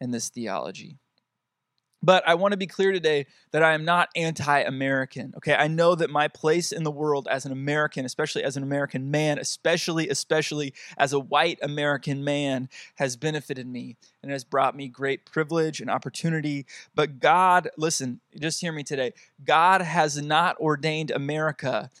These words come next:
as a chosen people. God has not ordained America to be a biblical Israel. And America cannot and should not be the object of our worship.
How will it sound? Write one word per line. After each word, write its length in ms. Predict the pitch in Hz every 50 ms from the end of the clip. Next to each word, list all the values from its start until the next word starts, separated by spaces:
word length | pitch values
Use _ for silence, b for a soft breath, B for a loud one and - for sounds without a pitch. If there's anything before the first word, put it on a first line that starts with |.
| b b -
as 140 | 147 139 135
a 80 | 135
chosen 480 | 120 - - 165 151 156 131 147 139 127
people. 580 | - - 160 147 - 131 123 113 127 139 139 _ _ _ _ _ _ _ _ _ _ _ _ _ _ _ _ _ _ _ _ _ _ _ _ _ _ _ _ _ _ _ _ _ _ _ _ _ _ _ _ _ _ _ _ _ -
God 220 | 147 160 170 160
has 180 | 165 160 147 -
not 260 | 165 170 175 175 -
ordained 640 | 143 156 151 135 156 156 160 165 170 165 160 147 143 b b b b
America 720 | - 143 147 151 151 156 160 165 165 156 - - 139 127 123 -
to 100 | - 135
be 140 | 135 156
a 80 | 127 131
biblical 560 | 120 143 156 156 156 160 - - 147 135 - -
Israel. 640 | 156 156 143 139 139 147 135 123 107 98 - - _ _ _ _ _ _ _ _ _ _ _ _ _ _ _ _ _ _ _ _ _ _ _ -
And 120 | 151 147
America 520 | 147 151 151 156 160 165 165 - 175 156
cannot 640 | 143 - - - 170 170 175 175 160 143 127 110 - -
and 120 | 139 139
should 240 | 127 - - 160 160
not 200 | 151 - 170 -
be 100 | 147 139
the 100 | 123 98
object 540 | - 117 117 120 - - 113 107 120 _ - b b b b b
of 140 | b 131 131
our 160 | 131 123 120
worship. 460 | 117 127 131 131 - - 120 104 -